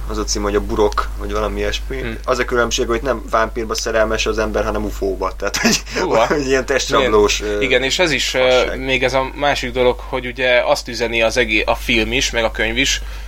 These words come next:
Speaker 2: hogy, ö, hogy mi a tökéletes, miközben a való életben ez teljesen elérhetetlen.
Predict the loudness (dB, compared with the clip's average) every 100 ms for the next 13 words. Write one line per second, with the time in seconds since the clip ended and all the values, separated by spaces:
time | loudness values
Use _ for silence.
0 | -14 -2 4 6 6 6 6 6 6 2
1 | 0 0 2 2 0 -2 0 0 2 2
2 | 2 0 -2 -2 -2 0 2 4 2 2
3 | 0 0 0 -2 0 0 2 2 2 0
4 | -2 -4 -2 -2